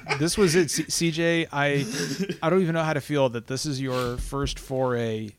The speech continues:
Speaker 1: into, uh, a real
Speaker 2: Into a real
Speaker 1: deep
Speaker 2: Final
Speaker 1: Final Fantasy experience.
Speaker 2: <laughs>
Speaker 1: Like,
Speaker 2: This is,
Speaker 1: I
Speaker 2: this is my first time, like, "Oh, okay, I know what these are. <laughs> I know what this is now."
Speaker 1: I just ha-, I have this v-, I have this mental picture of,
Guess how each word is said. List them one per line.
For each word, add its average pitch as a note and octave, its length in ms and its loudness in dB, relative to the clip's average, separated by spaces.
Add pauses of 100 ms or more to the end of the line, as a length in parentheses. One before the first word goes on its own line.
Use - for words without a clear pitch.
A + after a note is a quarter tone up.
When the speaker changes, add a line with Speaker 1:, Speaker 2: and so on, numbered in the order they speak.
Speaker 1:
into, B2 680 -6
uh, A2 480 -8
a C3+ 80 -2
real B2 460 0
Speaker 2:
Into A#2 240 -6
a A2 80 -4
real A2 220 -2
Speaker 1:
deep A#2+ 100 -12
Speaker 2:
Final A2+ 300 0
Speaker 1:
Final A#2+ 320 -2
Fantasy A#2+ 540 -2
experience. - 760 4 (220)
Speaker 2:
<laughs> - 80 0
Speaker 1:
Like, B3 160 2 (160)
Speaker 2:
This F#3+ 180 6
is, G3+ 200 2
Speaker 1:
I C4 40 10
Speaker 2:
this B3 220 4
is G#3+ 120 2
my F#3 140 8
first F3 380 4
time, E3 180 0
like, C#3 160 4
"Oh, G3 280 8
okay, F#3+ 180 6
I F3+ 180 4
know D3+ 140 2
what C#3 160 2
these C#3 240 4
are. D#3 300 6
<laughs> - 40 -8
I C#4 200 10
know F#3+ 160 6
what E3 200 4
this D3 260 -2
is C3+ 220 -2
now." C#3 160 4
Speaker 1:
I F3 60 8
just F#3 200 0
ha-, F#3 160 2 (380)
I D#3+ 120 6
have D#3+ 300 2
this D3 280 -2
v-, C3 360 -12
I C3 140 -6
have D3 180 -6
this C3+ 160 -8
mental A#2 360 -6
picture - 580 -4 (140)
of, - 420 -6